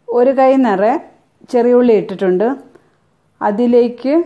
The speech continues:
കുറച്ച് കല്ലുപ്പ്, pink salt, Himalayan salt ഇല്ലേ, അതങ്ങോട്ട് ഇട്ട് കൊടുക്കാവേ.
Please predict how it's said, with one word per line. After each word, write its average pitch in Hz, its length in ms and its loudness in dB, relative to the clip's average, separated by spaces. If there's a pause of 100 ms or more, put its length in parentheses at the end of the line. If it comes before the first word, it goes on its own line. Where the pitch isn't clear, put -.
(640)
കുറച്ച് 226 340 -6 (100)
കല്ലുപ്പ്, 220 500 -2 (800)
pink 247 300 0
salt, 208 340 0
Himalayan 208 480 -2
salt 170 320 -2
ഇല്ലേ, 156 160 -4 (540)
അതങ്ങോട്ട് 214 500 0
ഇട്ട് 175 200 -8
കൊടുക്കാവേ. 175 460 -2